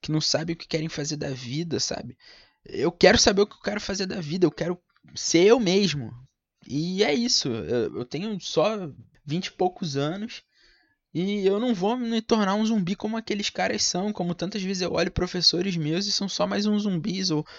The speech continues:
pessoas do meu círculo social e são só mais uns zumbis. Eu não quero ser um zumbi, cara, eu quero ser uma pessoa com vida, uma pessoa, sabe? E acho que foi isso, é isso que eu queria falar hoje. Se você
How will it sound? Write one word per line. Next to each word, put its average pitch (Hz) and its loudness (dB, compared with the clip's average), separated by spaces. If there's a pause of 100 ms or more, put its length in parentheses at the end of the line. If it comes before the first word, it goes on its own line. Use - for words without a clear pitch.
(240)
pessoas 175 0
do 180 0
meu 180 4
círculo 185 0
social - 0
e - -2
são - 0
só 190 -2
mais 214 0
uns 226 0
zumbis. 202 0 (460)
Eu - 0
não 214 0
quero - 0
ser - -4
um 254 0
zumbi, 208 0
cara, - 2
eu - 0
quero 160 2
ser - -2
uma 185 -2
pessoa - -4
com 202 -2
vida, 160 -2
uma 165 -4
pessoa, 170 -8 (760)
sabe? 170 2 (1080)
E 131 0
acho 185 2
que - -10
foi 247 -2
isso, 185 2
é 139 6
isso 147 4
que - -8
eu - -20
queria 170 0
falar 156 4
hoje. 139 0 (320)
Se - 0
você 147 6